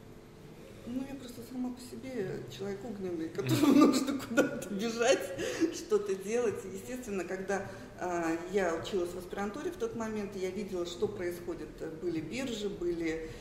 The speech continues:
э, начало всего этого. Я понимала, что нужно что-то делать, мне это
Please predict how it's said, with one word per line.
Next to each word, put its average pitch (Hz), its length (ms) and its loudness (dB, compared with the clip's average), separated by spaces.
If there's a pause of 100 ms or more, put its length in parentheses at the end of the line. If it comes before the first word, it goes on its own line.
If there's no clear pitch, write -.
(140)
э, 160 280 0
начало 170 560 0
всего - 300 -4
этого. 208 200 -4
Я 180 140 -6
понимала, 202 360 -2
что 190 200 -6
нужно 190 260 -2
что-то 185 300 -8
делать, 214 480 -2
мне 180 220 -6
это 175 120 -10